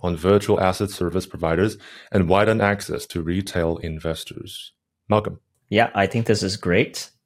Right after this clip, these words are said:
Speaker 2: Any regulation is, clear regulation is a good sign for the industry. It's great to see, you know, Hong Kong pushing forward, one of the few countries and few cities around the world actually pushing forward regulation, uh, towards this.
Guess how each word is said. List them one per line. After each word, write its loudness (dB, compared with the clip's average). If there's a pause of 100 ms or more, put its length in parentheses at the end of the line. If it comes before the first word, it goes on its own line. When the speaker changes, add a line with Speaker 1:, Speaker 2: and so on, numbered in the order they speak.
(140)
Speaker 2:
Any 2
regulation 4
is, -2
clear 6
regulation 2
is -2
a 0
good -2
sign 2
for -6
the 0
industry. 0 (320)
It's -4
great 0
to -4
see, -4 (160)
you -4
know, -4
Hong 0
Kong 2
pushing 2
forward, 2 (340)
one 4
of 4
the 4
few 2
countries 0
and -4
few -2
cities -4
around -2
the -2
world 2
actually -4
pushing -4
forward -2
regulation, -2 (320)
uh, 0
towards 0
this. 0